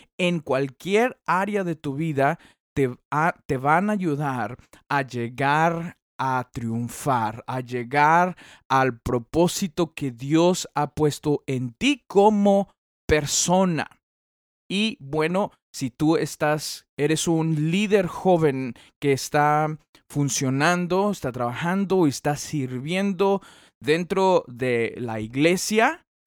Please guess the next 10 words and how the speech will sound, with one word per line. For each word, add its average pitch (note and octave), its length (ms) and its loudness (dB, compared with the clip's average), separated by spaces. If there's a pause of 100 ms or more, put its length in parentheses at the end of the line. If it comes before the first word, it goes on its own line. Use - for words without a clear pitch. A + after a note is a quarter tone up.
(180)
o B2+ 680 2
en B2+ 160 -2
una C#3+ 260 0
organización, D#3 1300 -2 (260)
em, A2+ 560 -6
cristiana G#3 1000 0
o D3 480 2
en D3+ 220 -4
cualquier E3 720 -2
lugar, D#3+ 640 0